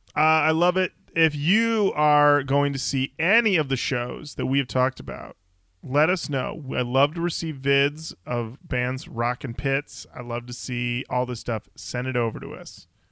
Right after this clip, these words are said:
Wanna see it. Wanna know what's happening. I love it when we got boots on the floor. All right? I love it when we got feet in the grass. I love it when you're out there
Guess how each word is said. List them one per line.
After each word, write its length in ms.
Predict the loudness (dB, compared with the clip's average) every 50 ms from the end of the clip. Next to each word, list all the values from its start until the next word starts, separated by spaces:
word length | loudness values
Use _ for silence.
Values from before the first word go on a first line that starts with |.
| _ _ _ _
Wanna 260 | -4 -2 -2 -2 -2
see 260 | -2 -4 -6 -4 -2 -2
it. 160 | -2 -2 -4 _
Wanna 280 | -8 -6 -4 -4 -2 -2
know 140 | -2 0
what's 180 | 0 -2 -4 -4
happening. 440 | -4 -4 -4 -4 -6 -8 -12 -12 -14 -12 _ -6
I 60 | -4
love 260 | 0 2 2 2 2
it 60 | 0 -6
when 80 | -6
we 120 | -6 -4 -2
got 280 | -2 -2 -2 -4 -2
boots 260 | 0 0 0 0 -2
on 80 | -6 -6
the 60 | -6
floor. 440 | -8 -10 -16 -14 -12 -12 -12 -14 -18 _ _ _ -8
All 100 | -6 -2
right? 300 | -2 0 0 0 -2 -4 _ _ _ _ _ _
I 60 | -10 -6
love 240 | -2 0 0 0
it 40 | -2
when 120 | -4 -4 -4
we 80 | -4
got 140 | -4 -6 -6
feet 220 | -6 -8 -8 -8
in 60 | -8 -10
the 80 | -8
grass. 400 | -4 -2 0 2 2 2 0 -4
I 60 | -8
love 280 | -8 -4 -2 -2 -2 -2
it 60 | -4 -8
when 120 | -6 -6
you're 120 | -6 -2
out 300 | 0 2 2 2 0 _
there 380 | -4 -4 -4 -4 -6 -8 -14 -18